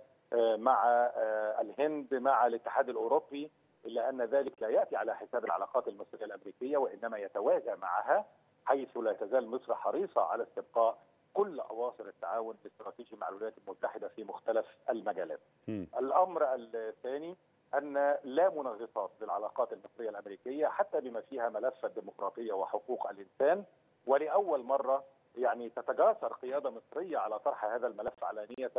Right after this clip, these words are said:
Speaker 1: وبكل قوة وشفافية مع القيادة الأمريكية وتعرض وجهة النظر المصرية. نحن نؤمن بالديمقراطية وحقوق الإنسان، لكن في إطار خصوصية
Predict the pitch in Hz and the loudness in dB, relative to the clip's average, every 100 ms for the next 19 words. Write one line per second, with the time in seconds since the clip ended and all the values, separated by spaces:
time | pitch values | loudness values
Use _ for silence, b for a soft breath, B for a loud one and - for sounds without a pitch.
0 | 120 110 - - 151 117 - 151 123 101 | -4 -6 -10 -10 -8 -6 0 2 2 0
1 | - 101 98 - 135 110 - _ _ - | -6 -10 -10 -8 -4 -4 -6 _ _ 2
2 | 120 113 113 117 110 104 101 101 - 175 | 4 2 0 0 0 -4 -8 -10 -2 2
3 | 185 180 139 196 156 131 147 123 117 120 | 4 4 4 4 2 -2 -4 -4 -2 -2
4 | 135 139 139 - 180 131 85 _ _ _ | -2 -2 -6 0 0 0 -6 _ _ _
5 | 135 113 117 165 156 120 110 110 107 107 | -2 -2 0 2 2 -2 -2 -2 0 0
6 | 104 127 107 101 101 - - 101 101 92 | 0 0 2 2 0 0 -2 -2 -6 -2
7 | 120 147 196 - _ _ - 143 139 - | 2 4 2 -8 _ _ 0 0 0 -8
8 | 120 110 139 156 107 85 - 135 - 175 | -10 -6 2 2 2 -4 2 2 4 -6
9 | 190 165 | -2 2